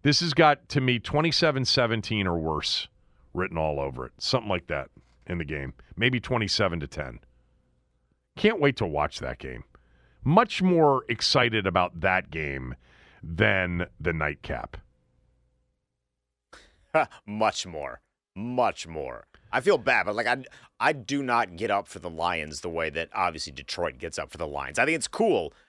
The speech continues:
Speaker 2: I just am not interested in them as much as, as that city is.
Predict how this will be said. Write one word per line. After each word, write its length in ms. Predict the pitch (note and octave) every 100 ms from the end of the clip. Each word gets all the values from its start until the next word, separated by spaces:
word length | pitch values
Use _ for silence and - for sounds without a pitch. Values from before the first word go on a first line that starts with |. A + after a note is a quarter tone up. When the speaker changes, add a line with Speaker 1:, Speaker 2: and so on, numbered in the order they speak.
| _
Speaker 2:
I 140 | - B2+
just 200 | F#2+ F#2
am 140 | E2
not 260 | E2+ F2+ F2
interested 600 | F2+ F2 - D2 - D2+
in 100 | D2+
them 200 | D2+ C#2+
as 120 | C2+
much 260 | D2 C#2 -
as, 200 | C#2 - _
as 260 | F2 C#2
that 200 | C#2 C#2+
city 280 | - D#2 B1
is. 320 | B1+ - -